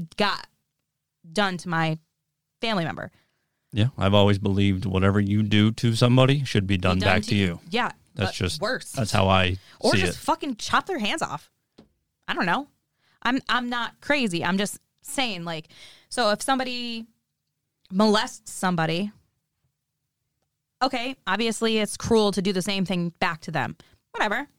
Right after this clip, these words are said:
Speaker 1: Chop their fucking hands off and their genitalia. If it's a female or a male, fucking get rid of it. N-
Speaker 2: Yeah.
Speaker 1: end of the story. They won't do it again.
Speaker 2: Yep.
Speaker 1: And
Speaker 2: Art-
Speaker 1: if, and if they do, how? With their feet? They don't have hands and they don't fucking have genitalias.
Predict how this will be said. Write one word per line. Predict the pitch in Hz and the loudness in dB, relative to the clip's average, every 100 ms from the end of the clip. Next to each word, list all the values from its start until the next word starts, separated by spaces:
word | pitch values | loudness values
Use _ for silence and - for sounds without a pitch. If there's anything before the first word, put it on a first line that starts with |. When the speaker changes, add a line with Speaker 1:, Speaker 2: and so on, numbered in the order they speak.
| _ _ _ _ - | _ _ _ _ -2
Speaker 1:
Chop | 277 | 0
their | 285 | 0
fucking | 285 294 277 | -2 -2 -2
hands | 302 262 | -2 2
off | 165 156 - - | 2 2 -6 -6
and | 208 202 208 | -2 0 2
their | 208 208 | 2 2
genitalia. | 190 202 247 233 185 160 - _ _ | 2 0 2 2 2 0 -6 _ _
If | 180 | -6
it's | 180 | -6
a | 180 | -4
female | 185 185 190 190 | -2 0 2 4
or | 190 | 2
a | |
male, | 190 180 160 _ _ | 2 -2 -4 _ _
fucking | 180 175 175 | -6 -2 0
get | 175 | 0
rid | 185 180 | 0 0
of | |
it. | 165 - _ _ _ _ _ _ _ _ _ - | -2 -8 _ _ _ _ _ _ _ _ _ -10
N- | 202 | 0
Speaker 2:
Yeah. | 107 | 2
Speaker 1:
end | 262 | 2
of | - | 0
the | 254 | -6
story. | 277 254 | -4 -4
They | 208 190 | -2 -2
won't | 190 | 0
do | 196 | 0
it | 180 | -2
again. | 160 160 160 | -2 -6 -10
Speaker 2:
Yep. | 113 - _ _ _ | -14 -16 _ _ _
Speaker 1:
And | 240 | -4
Speaker 2:
Art- | 240 | -4
Speaker 1:
if, | - - | -6 -6
and | 262 | -4
if | 269 | -4
they | 262 | -6
do, | 254 320 427 _ _ _ _ 190 | -6 -6 -8 _ _ _ _ -10
how? | - 254 185 160 | -2 0 -2 -4
With | 185 | -4
their | 202 185 | -2 -2
feet? | 226 269 - _ _ _ - | -2 -4 -8 _ _ _ -4
They | 214 | 2
don't | 233 | 4
have | 240 | 4
hands | 226 233 226 220 - | 0 0 0 -2 -4
and | 185 | -4
they | |
don't | 180 185 | 0 0
fucking | 185 175 175 | 0 -2 -2
have | 165 160 160 _ - | 0 -2 -4 _ -8
genitalias. | 170 165 156 135 - - | -4 -4 -4 -6 -8 -12